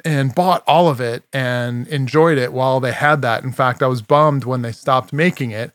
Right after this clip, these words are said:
I get it. It was a limited time thing, but, um, you know, that's one of those flavors that I think will carry on into my old age. But, uh, and, and Fruit Loops wasn't my favorite cereal as a kid, but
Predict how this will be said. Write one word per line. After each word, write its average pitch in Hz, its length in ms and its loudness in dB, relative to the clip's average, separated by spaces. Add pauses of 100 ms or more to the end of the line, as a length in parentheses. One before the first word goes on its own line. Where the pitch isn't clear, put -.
(320)
I 139 60 -4
get 131 220 0
it. 135 120 0
It 139 60 -4
was 131 140 -2
a 123 60 -6
limited 123 460 -2
time 131 280 -4
thing, 139 420 -4 (420)
but, 120 460 -2 (100)
um, 117 560 -2 (200)
you 147 80 -6
know, 113 160 -4
that's 139 200 0
one 160 120 2
of 143 80 2
those 127 140 0
flavors 123 580 -2
that 120 180 0
I 117 80 -2
think 120 300 -8
will 110 280 -8 (120)
carry 135 320 -2
on 120 240 -4
into 117 200 -10
my 113 180 -8
old 120 260 -6
age. 113 400 -8 (640)
But, 117 340 -8
uh, 113 280 -2
and, 214 180 0
and 339 180 -6
Fruit 381 200 2
Loops 233 220 0
wasn't 160 340 4
my 139 180 -2
favorite 127 680 -4 (260)
cereal 135 580 2
as 123 160 -2
a 120 60 -6
kid, 139 520 -4
but 127 420 0